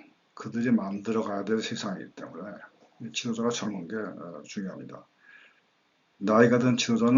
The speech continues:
아무래도 뭐 세상에 그런 것이 별게 있나 그런 식으로 생각할 수가 있고, 예, 그러다 보니까 꼰대라는 말도 듣습니다. 젊은 지도자는 반면에 보다 더 적극적으로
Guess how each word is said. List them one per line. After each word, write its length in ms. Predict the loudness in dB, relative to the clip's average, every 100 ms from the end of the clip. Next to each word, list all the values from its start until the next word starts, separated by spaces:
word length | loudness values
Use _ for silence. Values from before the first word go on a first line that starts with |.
| 6
아무래도 600 | 4 4 2 2 0 -2 -12 -16
뭐 180 | -4 -2
세상에 380 | 0 0 0 0
그런 220 | -2 -2
것이 420 | -6 -10 -10 -10 -12 -20 _ _
별게 280 | -12 -10 -8
있나 400 | -8 -6 -6 -8 -18 -20 _ _ _ -20
그런 220 | -8 -6
식으로 160 | -4 -4
생각할 380 | -2 -2 -2 -6
수가 240 | -4 -4
있고, 360 | -4 -6 -6 -10 -18 _ _ _ _ _ _ _ -14 -14 -14 -16 -8
예, 80 | -4
그러다 280 | -2 0 0
보니까 540 | -2 0 0 0 -4 -18 -20 _
꼰대라는 720 | 2 6 6 6 4 2 0
말도 560 | -2 -4 -6 -6 -6 -6
듣습니다. 640 | -6 -4 -4 -6 -8 -10 -18 _ _ _ _ _ _ _ _ _ _ _ _ _ _ _ _ _
젊은 340 | 8 12 12
지도자는 440 | 10 6 4 6 4
반면에 640 | 2 -4 -4 -6 -6 -8 -12 -20 _ _ _ _ -6
보다 220 | 2 4
더 100 | 4
적극적으로 760 | 2 0 0 0 0 0 -6